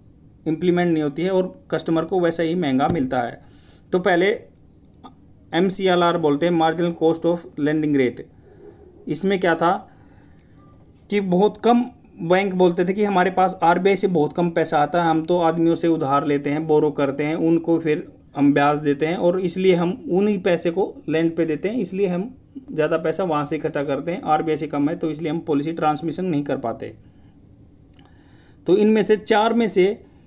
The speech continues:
एक सिलेक्ट करना, कोई सा भी, जैसे रेपो रेट, जो मान लो बैंक,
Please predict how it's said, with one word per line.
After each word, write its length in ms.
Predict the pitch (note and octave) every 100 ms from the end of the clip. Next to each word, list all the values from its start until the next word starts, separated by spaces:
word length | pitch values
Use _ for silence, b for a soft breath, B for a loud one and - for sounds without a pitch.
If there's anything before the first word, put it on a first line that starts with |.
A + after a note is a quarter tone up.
| - -
एक 260 | F#3 G3+
सिलेक्ट 300 | - D3+ C#3+
करना, 260 | D3+ C#3 C#3+
कोई 200 | C#3+ D#3
सा 140 | D#3
भी, 80 | D3+
जैसे 220 | D3+ D#3 E3 - -
रेपो 320 | C3+ E3 F3 E3+
रेट, 260 | C#3+ - - -
जो 180 | C#3 D3+
मान 220 | D#3 D#3
लो 100 | D#3 D#3+
बैंक, 360 | C#3+ D3+ D#3